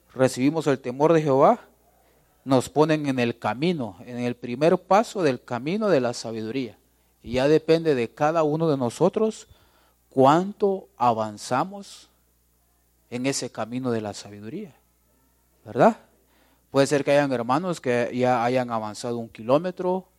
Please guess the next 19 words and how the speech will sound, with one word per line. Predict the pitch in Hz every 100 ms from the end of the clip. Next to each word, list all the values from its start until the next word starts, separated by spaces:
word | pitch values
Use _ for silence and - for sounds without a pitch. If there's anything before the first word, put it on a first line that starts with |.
| _
otros | 110 - 104 101
dos, | 139 170 190 190
otros | 123 110 101 -
tres, | 131 175 185 131
otros | - 107 -
cuatro, | - 156 175 - 156
otros | 135 113 101 98
diez, | 131 175 170
veinte, | 139 156 170 117
treinta, | - 185 208 143 98 _ _ _
no | 110 127
sé. | - - - _ _ _ _ _ _ _ _ _ _ _ _ _ _ _ _ _
Pero | 139 123
la, | 123 120 110
pero | 135 127
el | 120
temor | 120 120 175 294
de | 240
Jehová | 160 131 165 247